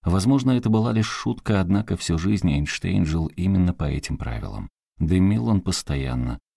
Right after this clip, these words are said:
курил сигары, самые толстые и самые длинные, какие только мог найти, но предпочитал трубку.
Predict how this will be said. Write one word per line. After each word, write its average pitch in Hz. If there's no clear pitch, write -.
курил 90
сигары, 82
самые 67
толстые 82
и 64
самые 67
длинные, 87
какие 73
только 69
мог 69
найти, 90
но 120
предпочитал 87
трубку. -